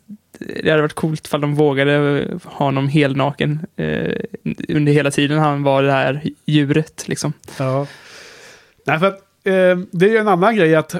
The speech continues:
Speaker 2: då har han varit nere i det helvetet och då går ju tiden annorlunda där, precis som vi lärde oss i första avsnittet, än att när man kommer ner i en sån här demonisk, eh, dimension så är, så kan det vara jättemånga år som bara är några få timmar eller dagar uppe på
Speaker 1: Mm.
Speaker 2: jorden. Så att det var en himla tur att det var Angel som ramlade ner i helvetet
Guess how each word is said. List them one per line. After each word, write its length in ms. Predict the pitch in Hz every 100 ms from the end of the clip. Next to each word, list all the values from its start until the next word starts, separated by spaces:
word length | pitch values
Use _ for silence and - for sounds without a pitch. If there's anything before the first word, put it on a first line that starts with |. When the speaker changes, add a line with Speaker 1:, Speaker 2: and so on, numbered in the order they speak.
| -
Speaker 2:
då 200 | 175 175
har 80 | 202
han 100 | 185
varit 200 | 175 170
nere 160 | 165
i 20 | 143
det 100 | 139
helvetet 440 | 160 135 185 185
och 80 | 156
då 80 | 165
går 200 | 175 156
ju 40 |
tiden 360 | 156 160 139 147
annorlunda 440 | 143 135 160 190
där, 100 | 135
precis 260 | - 147 135
som 120 | 131
vi 60 | 131
lärde 240 | 139 127
oss 160 | 123 127
i 60 |
första 280 | - 143 196
avsnittet, 340 | 190 131 135 -
än 280 | 165 151 127
att 160 | 131
när 100 | 143
man 100 | 131
kommer 220 | 139 135
ner 80 | 147
i 40 | 147
en 80 |
sån 80 | 135
här 60 | 123
demonisk, 600 | 127 127 127 127 - -
eh, 180 | 123 120 - - - -
dimension 580 | 143 139 143 - 165 135
så 200 | - 135
är, 240 | 131 135
så 280 | - 139 131
kan 340 | - - 135 131
det 60 |
vara 180 | 131 131
jättemånga 400 | 151 - 143 147
år 240 | 202 175 131
som 160 | 139
bara 240 | 127 123 123 - - -
är 160 | - 127
några 120 | 127
få 180 | - 123
timmar 340 | 139 123 131
eller 120 | 123
dagar 340 | 123 131 127 147
uppe 200 | 139 -
på 40 |
Speaker 1:
Mm. 120 | 160
Speaker 2:
jorden. 280 | 139 147 110 - - - - -
Så 140 | 151
att 200 | 139 -
det 140 | - 151
var 60 |
en 60 | 160
himla 240 | 170 175
tur 200 | 214 175
att 100 | 151
det 60 | 143
var 80 | 147
Angel 360 | 175 175 160 131
som 120 | 135
ramlade 280 | 131 127 117
ner 60 |
i 40 | 117
helvetet 420 | 127 107 117